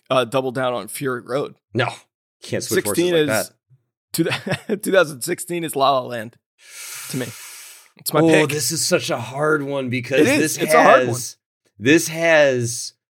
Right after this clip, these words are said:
Speaker 2: a, a, a, a verified Nick Dostal, What Are You Watching? Note Perfect award right here. We all know which one it is. It's Hell or High Water.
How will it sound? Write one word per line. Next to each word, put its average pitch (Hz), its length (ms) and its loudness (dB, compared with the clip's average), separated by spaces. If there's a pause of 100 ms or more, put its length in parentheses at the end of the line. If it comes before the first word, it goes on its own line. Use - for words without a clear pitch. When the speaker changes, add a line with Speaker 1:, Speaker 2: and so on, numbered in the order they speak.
(460)
Speaker 2:
a, 127 380 2 (400)
a, 127 320 2 (260)
a, 104 140 -8
a 113 180 0
verified 120 1080 2
Nick 123 280 -2
Dostal, 120 720 -2
What 123 280 -2
Are 131 40 -8
You 127 160 -4
Watching? 120 480 2
Note 123 260 0
Perfect 123 400 -2
award 117 440 0
right 98 240 -4
here. 95 460 -6 (420)
We 123 260 4
all 135 160 4
know 127 140 0
which 117 180 -2
one 120 180 -4
it 110 120 -2
is. 110 340 0
It's 127 160 -8
Hell 131 260 2
or 113 120 2
High 113 220 0
Water. 104 540 -2